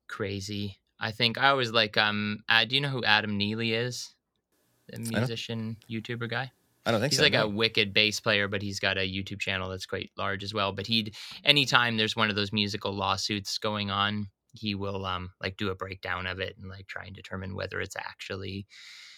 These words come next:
Speaker 1: like, a, a problem or not, because, yeah, they're, they're getting, it's just money grab situations, right? And, like, when you're talking pop music, like, it's all so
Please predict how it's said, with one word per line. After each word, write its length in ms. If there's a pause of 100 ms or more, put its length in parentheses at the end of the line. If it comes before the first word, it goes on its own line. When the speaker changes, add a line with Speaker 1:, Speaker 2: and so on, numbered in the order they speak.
(300)
Speaker 1:
like, 240
a, 240
a 100
problem 500
or 60
not, 360
because, 600 (240)
yeah, 400
they're, 260
they're 200
getting, 420 (100)
it's 180
just 200
money 380
grab 420
situations, 800
right? 240
And, 140
like, 240
when 120
you're 120
talking 540 (1500)
pop 380
music, 880
like, 320
it's 480
all 480
so 960